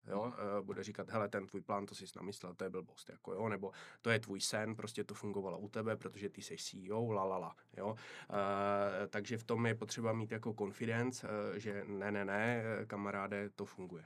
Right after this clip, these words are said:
Speaker 1: jo.
Speaker 2: Hmm, hmm. Markéto, um, eh, jak vy jste vlastně ty vstupy na ty, eh, nový trhy podporovali marketingově? A šli jste vyloženě do toho, že jste do toho hodili toho obchodníka a seš na to sám,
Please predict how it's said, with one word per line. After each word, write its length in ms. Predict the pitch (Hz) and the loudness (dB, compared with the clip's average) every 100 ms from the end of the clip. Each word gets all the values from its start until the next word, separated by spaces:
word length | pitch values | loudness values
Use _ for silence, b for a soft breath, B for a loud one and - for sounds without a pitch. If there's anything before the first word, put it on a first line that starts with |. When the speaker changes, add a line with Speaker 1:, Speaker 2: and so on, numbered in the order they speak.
| - _ _ _ | -16 _ _ _
Speaker 1:
jo. 220 | 98 95 117 B B B _ _ | -6 -6 -8 B B B _ _
Speaker 2:
Hmm, 200 | 95 87 82 - | -6 -6 -8 -10
hmm. 160 | 92 87 B B B | -10 -10 B B B
Markéto, 460 | 101 101 117 139 - 107 110 | -2 0 2 2 2 6 6
um, 240 | 113 110 107 b b _ 92 | 6 2 -2 b b _ 0
eh, 160 | 92 95 | 0 2
jak 260 | 104 110 | 0 0
vy 120 | 127 | -2
jste 160 | 135 156 | -4 -4
vlastně 680 | 139 117 - - 127 127 120 | -2 -4 -6 -4 -2 -2 -4
ty 100 | - | -8
vstupy 520 | 120 - - 110 107 104 | -8 -8 -8 -8 0 0
na 160 | 98 - _ | 0 -4 _
ty, 600 | 98 92 90 90 90 87 - _ - | -6 -4 -4 -4 -6 -8 -12 _ -4
eh, 80 | |
nový 280 | 90 90 92 | -2 -2 -4
trhy 520 | 85 87 110 87 85 - - | -4 -6 -4 -4 -6 -8 -6
podporovali 1080 | - - - 87 85 82 82 80 78 76 - - | -6 -6 -6 -4 -2 -4 -4 -4 -6 -10 -12 -2
marketingově? 840 | 85 80 - 76 76 71 71 67 _ _ - | -2 -2 -10 -10 -8 -8 -8 -10 _ _ -6
A 200 | 78 78 | -4 -2
šli 200 | - 92 | -4 -4
jste 160 | - | 0
vyloženě 340 | 98 90 92 92 | 0 0 0 -2
do 80 | |
toho, 220 | 85 87 92 | -2 -4 -4
že 80 | |
jste 160 | 87 - | -4 -4
do 60 | 87 | -4
toho 220 | 98 90 | -2 -2
hodili 560 | 95 90 90 90 87 | -2 -2 0 2 0
toho 240 | 85 92 90 | 0 0 0
obchodníka 720 | 85 - 101 92 85 92 85 85 | -2 -4 -6 -4 -4 0 2 2
a 260 | 80 80 | 2 0
seš 200 | 80 - | -2 -8
na 60 | 82 | -8
to 120 | 80 | -8
sám, 460 | - 78 76 92 | -4 -2 0 -2